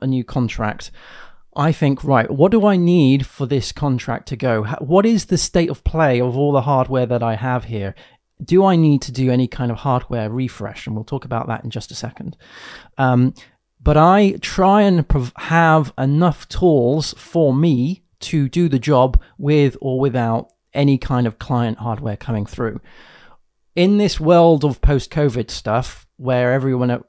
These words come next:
is now working on V P Ns and, and all of that jazz, and as well as the fact that now I'm working on sort of like the enterprisey kind of stuff,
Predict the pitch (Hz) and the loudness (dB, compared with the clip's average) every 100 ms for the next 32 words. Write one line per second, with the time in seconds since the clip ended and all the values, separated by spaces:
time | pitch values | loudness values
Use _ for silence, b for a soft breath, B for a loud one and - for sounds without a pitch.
0 | _ - 131 135 120 127 113 - 113 107 | _ -16 -8 -4 -2 0 -2 -4 -6 -4
1 | 120 - 120 110 113 104 - 131 120 110 | -6 -4 -4 -4 -4 -6 -6 -4 -4 -2
2 | 113 - - 101 113 - B B B B | -4 -6 -8 -6 -6 -8 B B B B
3 | B _ _ - _ - - - - 151 | B _ _ -20 _ -16 -16 -14 -6 0
4 | 170 175 175 151 127 151 156 156 - 143 | 4 4 2 0 4 6 6 4 0 -4
5 | - 139 139 135 143 139 139 131 131 127 | -4 -4 -4 -6 -2 2 4 2 2 0
6 | - 131 120 120 - 120 107 120 117 131 | -2 -2 -2 -2 -2 -4 -4 -4 -6 -4
7 | 127 131 - - 117 110 110 - 104 - | -4 -4 -4 -6 -6 -6 -10 -10 -10 -10
8 | - 135 107 - | -4 -2 -2 -6